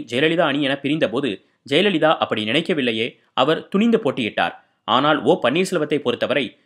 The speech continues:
இப்போது தோற்றுவிடுவோம் என்பது புரிந்துவிட்டது. அதனால் பின்வாங்கிவிட்டார்.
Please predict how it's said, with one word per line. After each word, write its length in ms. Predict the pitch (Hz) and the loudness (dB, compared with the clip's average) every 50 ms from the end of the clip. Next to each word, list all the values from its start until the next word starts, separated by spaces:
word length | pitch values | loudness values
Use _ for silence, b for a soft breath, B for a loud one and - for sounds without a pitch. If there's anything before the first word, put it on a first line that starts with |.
| _ _ - | _ _ -6
இப்போது 320 | 185 185 - 190 175 151 143 | -4 0 0 0 2 0 0
தோற்றுவிடுவோம் 580 | - 180 214 214 233 208 180 160 165 170 165 | 2 2 2 2 2 0 0 0 0 0 0
என்பது 240 | 156 127 117 120 127 147 | -2 -4 -4 -2 -2 -4
புரிந்துவிட்டது. 540 | 147 - 160 165 185 160 - - - 98 95 98 - _ _ _ _ _ - | -2 0 0 0 0 -2 -4 -4 -6 -6 -6 -8 -12 _ _ _ _ _ 0
அதனால் 320 | 151 160 170 175 175 175 175 | 2 2 4 2 2 0 0
பின்வாங்கிவிட்டார். 680 | - 175 185 214 202 185 147 110 107 - 104 92 - | -2 -2 0 2 2 0 0 -4 -2 -2 -2 -2 -2